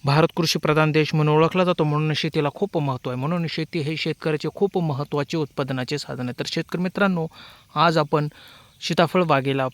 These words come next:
पाणी सोडण्याकरता आलो होतो, तर बघितले असता ड्रिपचे बरेचसे बुच हे ब्लॉकेज झालेले होते. तर तुम्ही बघू शकता, हे बघा, हे बघा, हे कशा प्रकारे ब्लॉकेज झालेले आहे. त्यामध्ये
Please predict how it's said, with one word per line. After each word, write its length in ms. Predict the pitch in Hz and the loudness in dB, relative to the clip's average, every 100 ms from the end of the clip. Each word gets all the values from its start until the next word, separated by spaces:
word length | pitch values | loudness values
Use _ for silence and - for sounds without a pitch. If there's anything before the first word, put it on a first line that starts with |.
| _ | _
पाणी 260 | 147 160 | 2 2
सोडण्याकरता 760 | 165 160 156 180 180 165 - 156 139 _ _ | 2 4 4 2 0 0 2 2 2 _ _
आलो 240 | 143 160 156 | 2 2 2
होतो, 260 | 156 151 143 - | -2 -4 -6 -2
तर 100 | 165 - - | -2 -2 -8
बघितले 420 | 151 143 151 165 | -2 0 0 2
असता 400 | 160 147 - 170 131 _ - - _ _ | 2 2 2 0 0 _ -20 -20 _ _
ड्रिपचे 520 | 139 147 180 - 175 151 | 2 4 2 0 0 2
बरेचसे 560 | 139 170 180 - 165 151 - - - - | 2 2 2 0 0 0 -6 -20 -10 -4
बुच 280 | 147 165 196 | 0 2 2
हे 300 | 165 165 170 - - | 4 4 2 -2 -6
ब्लॉकेज 480 | 147 156 - 180 151 | 2 2 4 0 0
झालेले 420 | 127 127 131 151 - _ - | -2 -2 0 -2 -6 _ -8
होते. 240 | 139 143 131 | -4 -4 -2
तर 100 | 156 147 | -2 0
तुम्ही 200 | 165 160 | 2 2
बघू 200 | 151 160 | 2 0
शकता, 260 | 160 147 135 | -2 -6 -8
हे 140 | - 147 | -4 -2
बघा, 260 | 139 127 160 _ _ - - - _ - _ _ _ _ _ _ _ _ _ - - _ _ _ | -2 -4 -10 _ _ -20 -20 -20 _ -20 _ _ _ _ _ _ _ _ _ -20 -20 _ _ _
हे 100 | 135 | -4
बघा, 220 | 135 131 139 - - - | -2 -2 -6 -12 -16 0
हे 100 | 165 | 2
कशा 220 | 185 170 | 4 2
प्रकारे 340 | 180 170 175 175 | 0 0 2 0
ब्लॉकेज 440 | - 156 147 175 147 | -2 -2 0 -2 -4
झालेले 320 | 123 139 147 | -4 -2 -2
आहे. 260 | 143 147 147 - - - _ | -2 -4 -8 -12 -20 -20 _
त्यामध्ये 500 | 160 170 175 160 170 | 2 4 4 2 2